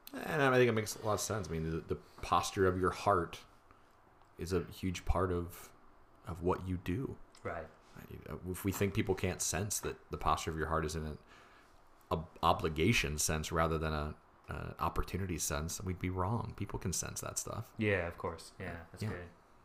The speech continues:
Speaker 1: For sure. Oh, okay. Problems with it.
Speaker 2: Um, I think in, in some ways I, I kinda just said it, but also didn't.
Speaker 1: <laughs>
Speaker 2: I'm so abstract, I
Speaker 1: You're
Speaker 2: know
Speaker 1: so
Speaker 2: it.
Speaker 1: abstract today.
Speaker 2: Yeah.
Speaker 1: <laughs>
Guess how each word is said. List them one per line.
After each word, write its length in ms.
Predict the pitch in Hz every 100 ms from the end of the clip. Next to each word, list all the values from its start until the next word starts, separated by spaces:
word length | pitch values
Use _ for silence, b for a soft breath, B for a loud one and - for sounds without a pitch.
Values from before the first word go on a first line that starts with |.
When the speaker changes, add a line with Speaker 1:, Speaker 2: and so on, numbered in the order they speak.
| - -
Speaker 1:
For 120 | - 90
sure. 300 | - 85 85 _ - _ _ -
Oh, 120 | 120 120
okay. 180 | 90
Problems 420 | - 135 151 110 90
with 160 | 80
it. 100 | 71 - - - - _ _ _ - - - - _ - - -
Speaker 2:
Um, 640 | 101 92 87 85 82 82 - B B B - -
I 80 | 107
think 280 | 131 117 -
in, 120 | 123
in 180 | 117 104
some 180 | 117 120
ways 180 | 92
I, 180 | 95 90
I 40 | 92
kinda 260 | 101 95
just 220 | 87 85 -
said 200 | 98 90
it, 180 | 82 -
but 160 | 95 -
also 760 | 95 95 - 95 90 82 80 78
didn't. 320 | 90 85 78 - - - - - - _ - -
Speaker 1:
<laughs> 60 | - - - - - - - - - - - - - - - - - - B B B -
Speaker 2:
I'm 120 | 139
so 200 | 143 139
abstract, 460 | 113 - - 98 -
I 60 | 233
Speaker 1:
You're 80 |
Speaker 2:
know 40 | 185
Speaker 1:
so 140 | 190
Speaker 2:
it. 100 | -
Speaker 1:
abstract 600 | 180 - - 175 165 -
today. 560 | 147 135 110 160 90 85 -
Speaker 2:
Yeah. 100 | - -
Speaker 1:
<laughs> 80 | -